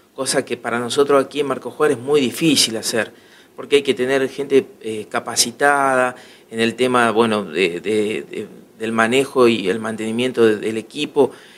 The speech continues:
y pedir, eh, el mantenimiento a Córdoba tampoco es fácil, porque vos lo pedís y, bueno, eh, vienen cuando pueden,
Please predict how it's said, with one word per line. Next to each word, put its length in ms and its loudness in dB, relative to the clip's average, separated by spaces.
y 460 -6
pedir, 440 2
eh, 520 4
el 80 0
mantenimiento 1040 2
a 160 -10
Córdoba 480 6
tampoco 380 -4
es 80 -2
fácil, 480 2
porque 320 -4
vos 160 2
lo 100 4
pedís 380 2
y, 40 2
bueno, 440 -2
eh, 220 2
vienen 400 0
cuando 280 -2
pueden, 560 4